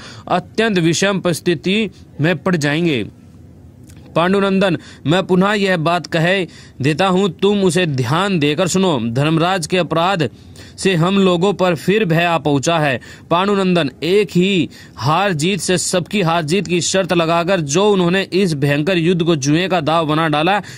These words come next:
यह धर्मराज की बड़ी भारी नासमझी है। दुर्योधन युद्ध की कला जानता है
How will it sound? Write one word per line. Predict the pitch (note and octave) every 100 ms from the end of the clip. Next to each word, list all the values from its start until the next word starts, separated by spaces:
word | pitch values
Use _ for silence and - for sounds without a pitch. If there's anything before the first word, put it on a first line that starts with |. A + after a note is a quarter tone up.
| -
यह | D#3
धर्मराज | D3+ D3 D3+ E3+ G#3 D#3
की | F3
बड़ी | D3 D#3+ G3 F#3+ - - C3
भारी | C#3+ E3+ F3
नासमझी | E3+ E3+ C#3+ C3+ E3
है। | C3+ A#2 - -
दुर्योधन | C3 D#3 F3+ F3 G#3 F#3 - - - -
युद्ध | B2+ A#3 A3
की | G3
कला | F#3 F#3+ G3
जानता | E3+ A#2 D3 D#3 D3+ F3+
है | D3 B2 G2+